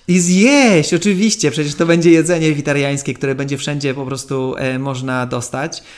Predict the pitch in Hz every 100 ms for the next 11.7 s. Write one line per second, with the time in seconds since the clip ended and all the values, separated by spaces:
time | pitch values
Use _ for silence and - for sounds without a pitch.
0 | - - 131 127 139 143 143 160 - 160
1 | 160 156 147 151 147 147 143 - 135 131
2 | 135 - 170 170 156 - 135 127 - 123
3 | 131 139 139 - 131 127 131 127 127 127
4 | 135 127 123 123 127 127 131 127 131 131
5 | 127 135 135 131 135 131 135 135 131 127
6 | 135 - 127 127 123 - 127 127 131 127
7 | 120 120 - 120 120 120 127 131 131 131
8 | 127 127 123 127 127 123 127 120 - -
9 | - 127 120 120 123 131 123 131 123 123
10 | 117 139 131 - 120 117 123 120 123 120
11 | 147 - _ - - - -